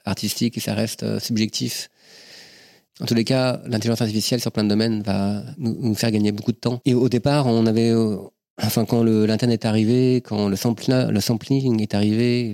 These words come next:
quand l'ordinateur est arrivé, euh, quand l'électricité est arrivée,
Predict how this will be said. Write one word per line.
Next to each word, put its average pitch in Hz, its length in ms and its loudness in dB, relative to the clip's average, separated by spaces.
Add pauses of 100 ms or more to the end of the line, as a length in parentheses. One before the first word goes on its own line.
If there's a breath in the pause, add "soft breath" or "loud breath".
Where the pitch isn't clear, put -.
(160)
quand 101 200 -2
l'ordinateur 110 480 2
est 104 120 -2
arrivé, 107 480 0 (240)
euh, 95 460 -2 (420)
quand 101 120 -2
l'électricité 107 480 0
est 110 120 -2
arrivée, 107 320 0